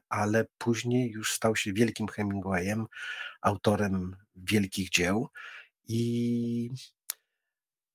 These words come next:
no, stał się niemalże postacią anegdotyczną, rzeczywiście.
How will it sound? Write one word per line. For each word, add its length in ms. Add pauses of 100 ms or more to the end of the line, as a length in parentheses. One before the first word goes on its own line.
(420)
no, 520 (560)
stał 180
się 120
niemalże 360
postacią 440
anegdotyczną, 840
rzeczywiście. 800